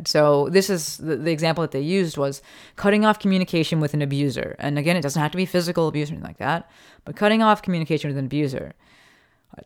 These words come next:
that comes with it, that brings with it the intent of humanizing oneself is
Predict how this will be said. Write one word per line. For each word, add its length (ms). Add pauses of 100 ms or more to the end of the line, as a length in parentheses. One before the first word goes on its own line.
that 180
comes 200
with 100
it, 40
that 140
brings 180
with 80
it 160
the 100
intent 420
of 120
humanizing 680
oneself 640
is 300